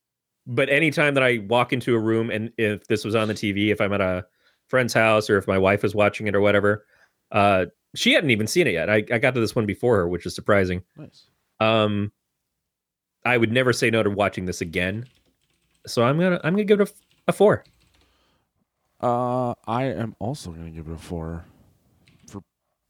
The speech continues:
Speaker 2: pretty much the same reasons. Like, I would recommend this to people. I would watch it again. Um, it was really enjoyable. I am pretty sure I actually told, like, two or three people to watch it, um, right after I saw it. So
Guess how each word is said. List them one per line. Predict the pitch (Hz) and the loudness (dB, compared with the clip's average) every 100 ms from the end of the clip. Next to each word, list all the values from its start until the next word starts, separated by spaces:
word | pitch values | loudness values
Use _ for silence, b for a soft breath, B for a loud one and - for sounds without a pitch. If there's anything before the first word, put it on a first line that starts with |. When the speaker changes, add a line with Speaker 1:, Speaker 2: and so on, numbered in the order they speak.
| _ - | _ 2
Speaker 2:
pretty | 190 | 4
much | 123 104 | 4 0
the | 95 | 2
same | 131 107 | 2 4
reasons. | 117 104 95 98 | 4 4 -2 -2
Like, | 92 98 | -2 -2
I | 101 101 | -2 0
would | 95 90 | -2 0
recommend | 95 - 107 127 | -2 0 0 2
this | 117 | 0
to | - | -2
people. | 113 113 | -2 -2
I | 95 90 | -2 -2
would | 87 | -2
watch | 90 90 95 | -2 -2 -6
it | |
again. | 90 92 92 90 90 b b b b b b b - | -6 -4 -4 -6 -10 b b b b b b b -6
Um, | 85 85 82 85 85 _ _ _ _ _ _ _ _ _ _ _ _ | -4 -4 -4 -10 -14 _ _ _ _ _ _ _ _ _ _ _ _
it | |
was | 104 104 | 0 4
really | 117 | 2
enjoyable. | 95 113 92 | 2 0 0
I | 113 | -2
am | 120 | -2
pretty | 123 147 | 2 2
sure | 117 131 113 | 2 0 0
I | |
actually | 113 110 | -2 -4
told, | 101 113 95 | 0 0 0
like, | 90 | -4
two | 104 | -2
or | 95 | -2
three | 92 | -2
people | 92 92 80 | -4 -4 -2
to | |
watch | 80 85 - | 0 -2 -4
it, | 71 - _ _ 85 | -10 -12 _ _ -8
um, | 69 69 69 - _ | -8 -12 -18 -20 _
right | 90 92 95 | 2 4 4
after | 87 - 78 | 2 -2 -4
I | |
saw | - 80 69 | -2 -2 -4
it. | - | -8
So | - 76 | -8 -8